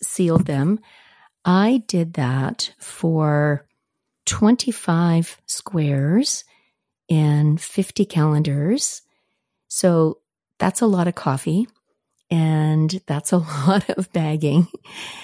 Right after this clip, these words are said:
And it took me quite a long time to get it all done.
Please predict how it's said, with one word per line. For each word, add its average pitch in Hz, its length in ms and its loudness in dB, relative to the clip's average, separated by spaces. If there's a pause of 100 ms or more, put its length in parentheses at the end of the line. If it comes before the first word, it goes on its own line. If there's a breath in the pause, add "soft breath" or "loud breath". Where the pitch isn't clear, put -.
(920 loud breath)
And 196 200 6
it 185 100 0
took - 240 -4
me 190 480 2 (280)
quite 196 300 0
a 196 60 0
long 170 200 2
time 147 240 -2
to 156 60 -4
get 151 160 -4
it 147 80 -2
all 139 160 -2
done. 143 480 2